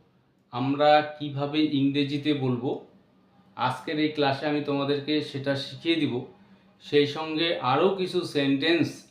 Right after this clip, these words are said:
যেই সেন্টেন্সগুলো খুবই কমন, অর্থাৎ আমাদের ডেইলি লাইফে প্রচুর বলা হয় এই সেন্টেন্সগুলো।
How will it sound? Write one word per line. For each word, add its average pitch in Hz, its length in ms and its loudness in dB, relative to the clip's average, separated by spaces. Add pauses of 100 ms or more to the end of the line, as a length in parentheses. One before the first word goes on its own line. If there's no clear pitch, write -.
(120)
যেই 123 280 0
সেন্টেন্সগুলো 156 1160 -4 (560)
খুবই 196 520 -6
কমন, 139 500 2 (240)
অর্থাৎ 147 480 -4
আমাদের 135 480 -2
ডেইলি 131 340 -2
লাইফে 127 360 -2
প্রচুর 151 520 -4
বলা 135 340 2
হয় 127 320 2
এই 127 200 -2
সেন্টেন্সগুলো। 117 840 -4